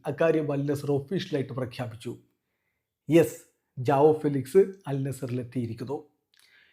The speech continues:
ഇന്നലെ തന്നെ അദ്ദേഹം, ആ, അവരുടെ ട്രെയിനിങ് ക്യാമ്പിൽ ജോയിൻ ചെയ്ത് ട്രെയിനിങ് ഒക്കെ നടത്തിയതാണ്. നാളത്തെ ഫ്രണ്ട്ലി മത്സരം ടൊളൂസയ്ക്കെതിരെ അദ്ദേഹം കളിക്കുമെന്നും ഇപ്പോൾ റിപ്പോർട്ടുകളുണ്ട്. ഏതായാലും ഒഫീഷ്യൽ പ്രഖ്യാപനം വൈകുകയായിരുന്നു, അതിപ്പോൾ അവർ നടത്തിയിരിക്കുന്നു.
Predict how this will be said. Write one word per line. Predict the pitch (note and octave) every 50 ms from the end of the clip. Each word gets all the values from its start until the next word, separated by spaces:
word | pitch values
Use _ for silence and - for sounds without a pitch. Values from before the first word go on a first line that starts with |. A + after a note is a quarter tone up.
| _ _ -
ഇന്നലെ | A#2+ A#2 B2 C3 C3+ C3 D3
തന്നെ | C#3 C#3
അദ്ദേഹം, | C3+ B2+ C#3 C3+ C#3+ C#3+
ആ, | C#3 C3+ - - - D3 C#3 B2 B2 -
അവരുടെ | - C3 C3 C3 C#3 C3+ C3+ -
ട്രെയിനിങ് | C3 C3 C3+ C#3+ C#3+
ക്യാമ്പിൽ | C#3 C#3 C#3 C#3+ C#3+ C3+
ജോയിൻ | B2 C3 C3 C3+ C#3 C#3+ B2+
ചെയ്ത് | C3+ C3 C#3 C3+ C3+ -
ട്രെയിനിങ് | G#3+ E3 C#3 C#3+ C#3+ D3
ഒക്കെ | D3 -
നടത്തിയതാണ്. | D3+ D3+ C#3 D3 - - F#3 E3 D3 A#2 A2+ B2+ F3 B3+ - - _ _ _ _ _ _ _ _ _ _ _ _ - G3
നാളത്തെ | G#3+ G#3+ G#3 G#3+ A#3+ B3+ A#3+ - A#3
ഫ്രണ്ട്ലി | A3+ A3+ G3 F3+ F3 F3 F#3 F#3+
മത്സരം | F3 D#3+ D3 D3 D3 D3 D3
ടൊളൂസയ്ക്കെതിരെ | C3+ D3+ C#3 C#3 D3 D3+ D3 D#3+ D3+ D#3+ D3+ D3
അദ്ദേഹം | C#3+ C3 C#3 D3 D3+ C#3+ - E3
കളിക്കുമെന്നും | E3 F#3 F3 F3 - B3 G3+ D#3 D3 D3+ D#3 F3+ - -
ഇപ്പോൾ | D3 C#3+ C#3+ C#3 - - - C3+
റിപ്പോർട്ടുകളുണ്ട്. | C#3 - - D3 B2+ - - C3+ C3+ C3 B2 B2+ A#2+ A#2 A2+ A2+ A#2+ - _ _ _ _ _ _ _ _ -
ഏതായാലും | D3 D#3+ E3 F3+ F#3 G3 F#3+ F#3
ഒഫീഷ്യൽ | E3+ F3 A#3 A#3 A3+ - G#3 F#3 F3+
പ്രഖ്യാപനം | F3 D3 - - E3 F3 E3 D3+ D#3 D#3 D3 C#3
വൈകുകയായിരുന്നു, | C#3+ C#3 C3+ C3+ C#3+ D3+ D3 C#3 C3+ C3 C#3 F#3
അതിപ്പോൾ | F#3+ E3 D3 D3 D3 D3+
അവർ | C3 C3 B2
നടത്തിയിരിക്കുന്നു. | B2 B2 A#2 A#2+ - C#3+ C3+ A#2+ A#2 A#2 - A#2+ B2+ D3+ D3+ D3+